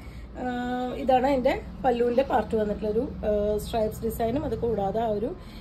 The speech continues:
embroidery പാർട്ടും കൂടി വന്നിട്ടുള്ളതാണ് അതിന്റെ പല്ലു. നല്ല ഭംഗിയായിട്ടുള്ള സാരിയാണ്. നല്ല starch ചെയ്ത് അയൺ ചെയ്ത് യൂസ് ചെയ്യാൻ പറ്റുന്നതാണ്. അല്ലെങ്കിൽ നമ്മൾ starch ചെയ്യുന്നില്ല വെച്ചാൽ ഫ്ലോയി ആയിട്ട് കിടക്കുന്ന ഒരു വെറൈറ്റിയാണ്. ഫൈവ് സിക്സ്റ്റി ആണ് price.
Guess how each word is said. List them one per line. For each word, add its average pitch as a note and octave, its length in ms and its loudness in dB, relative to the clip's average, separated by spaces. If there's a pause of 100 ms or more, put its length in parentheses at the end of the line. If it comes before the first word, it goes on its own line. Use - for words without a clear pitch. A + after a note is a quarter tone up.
(160)
embroidery D4 440 6
പാർട്ടും C4 380 0
കൂടി A#3+ 180 4
വന്നിട്ടുള്ളതാണ് G#3 640 0 (460)
അതിന്റെ G#3 280 -6 (180)
പല്ലു. F#3 240 -4 (540)
നല്ല A#3+ 180 -2
ഭംഗിയായിട്ടുള്ള B3+ 540 -2
സാരിയാണ്. A#3+ 420 0
നല്ല B3 340 0
starch C#4 500 -2
ചെയ്ത് C4 260 0 (280)
അയൺ B3+ 260 0
ചെയ്ത് B3+ 220 -4
യൂസ് A#3+ 240 -6
ചെയ്യാൻ A#3+ 240 -2
പറ്റുന്നതാണ്. A3+ 640 -6
അല്ലെങ്കിൽ D#4+ 400 0 (320)
നമ്മൾ D#4 200 0
starch D4 400 2
ചെയ്യുന്നില്ല C4+ 260 0
വെച്ചാൽ C4 200 -2
ഫ്ലോയി C#4 340 2
ആയിട്ട് B3 200 -2
കിടക്കുന്ന A3 360 -4
ഒരു G#3 100 -2
വെറൈറ്റിയാണ്. G#3 640 -4
ഫൈവ് A#3+ 240 -4
സിക്സ്റ്റി - 300 -10
ആണ് G3 240 -6
price. - 480 -10